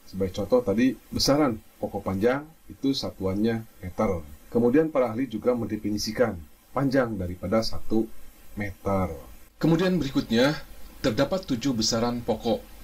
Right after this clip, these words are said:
yang telah ditetapkan dan terdapat dua besaran tambahan yang tidak memiliki dimensi, yakni sudut datar atau sudut dua dimensi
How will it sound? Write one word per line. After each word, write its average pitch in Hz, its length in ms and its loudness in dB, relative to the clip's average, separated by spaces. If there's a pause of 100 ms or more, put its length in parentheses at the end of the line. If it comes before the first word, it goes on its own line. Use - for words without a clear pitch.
(140)
yang 110 160 2
telah 151 240 0
ditetapkan 95 720 -2 (560)
dan 107 240 2 (240)
terdapat 120 400 2
dua 120 160 2
besaran 104 320 0
tambahan 104 640 2 (320)
yang 127 240 4
tidak 156 320 2
memiliki 113 560 0
dimensi, 90 640 0 (240)
yakni 131 560 0
sudut 120 400 0
datar 123 560 0 (320)
atau 107 560 0
sudut 113 400 -2
dua 101 160 -2
dimensi 92 640 0